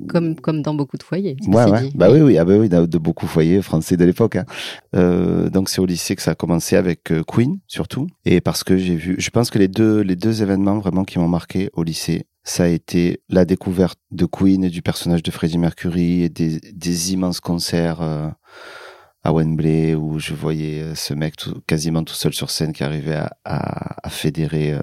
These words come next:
Speaker 2: j'avais l'impression qu'il avait quatre-vingt mille personnes, euh, dans sa main, quoi. Et c'était, enfin, moi, ça m'a marqué à, à vie, quoi, ça.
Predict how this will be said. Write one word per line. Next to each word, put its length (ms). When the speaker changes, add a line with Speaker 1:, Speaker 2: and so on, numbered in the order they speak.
Speaker 2:
j'avais 180
l'impression 240
qu'il 160
avait 100
quatre-vingt 380
mille 160
personnes, 380
euh, 160
dans 140
sa 160
main, 160
quoi. 200
Et 60
c'était, 420
enfin, 160
moi, 100
ça 140
m'a 100
marqué 420
à, 120
à 240
vie, 180
quoi, 140
ça. 240